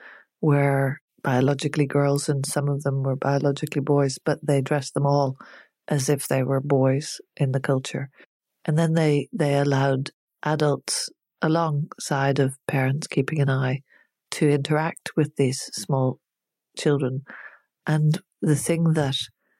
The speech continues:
was amazing was the kinds of play changed based on what the perception of gender was. So when adults thought they were playing with boys,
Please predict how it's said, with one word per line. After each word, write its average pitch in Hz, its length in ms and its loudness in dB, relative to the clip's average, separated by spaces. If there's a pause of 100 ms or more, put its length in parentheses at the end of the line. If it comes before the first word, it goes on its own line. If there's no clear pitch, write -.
(360)
was 139 400 2
amazing 151 640 2
was 135 220 0
the 151 100 0
kinds 147 720 -2 (140)
of 131 260 -4
play 151 520 2 (320)
changed 147 680 0
based 147 500 0
on 135 240 0
what 131 300 2 (120)
the 139 80 -4
perception - 580 -6
of 139 120 -6
gender 131 360 0
was. 117 420 -6 (600)
So - 240 0
when 151 400 2
adults 143 520 0
thought 143 300 -2
they 135 140 2
were 131 140 2
playing 139 500 -2
with 131 260 -2
boys, 160 540 0